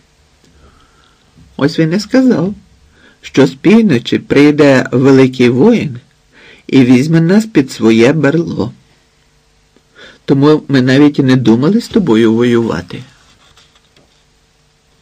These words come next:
"А що ще каже цей ваш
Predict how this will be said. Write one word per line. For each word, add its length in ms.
"А 400
що 280
ще 300
каже 340
цей 240
ваш 320